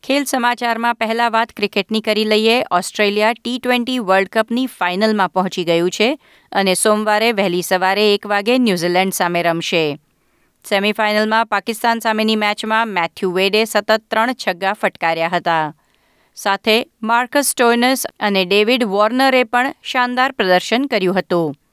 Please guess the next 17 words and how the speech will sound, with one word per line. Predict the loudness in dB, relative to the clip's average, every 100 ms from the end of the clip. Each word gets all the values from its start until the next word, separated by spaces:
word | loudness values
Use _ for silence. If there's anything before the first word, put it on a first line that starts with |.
| _ _ _ _ _ _
ક્રિકેટના | -2 0 -2 0 0
દિગ્ગજ | 0 0 0 0
શેન | 0 0 0 2
વોર્ને | 2 2 2 0 0
ઓસ્ટ્રેલિયન | -2 0 0 0 2 0 0
ટીમના | -2 0 0 -2
પ્રયાસોને | 0 2 2 2 0 2 0 -2
અદ્ભુત | -6 -2 -2 0
ગણાવ્યા | -2 0 0 0 0
છે, | 2 0 -2 _ _ _
જ્યારે | -2 0 2
ભારતના | 0 -2 -2 -2 -2
વી | 0 0
વી | 2
એસ | 2 0 -2
લક્ષ્મણે | -4 -2 0 0 0
પણ | 0 0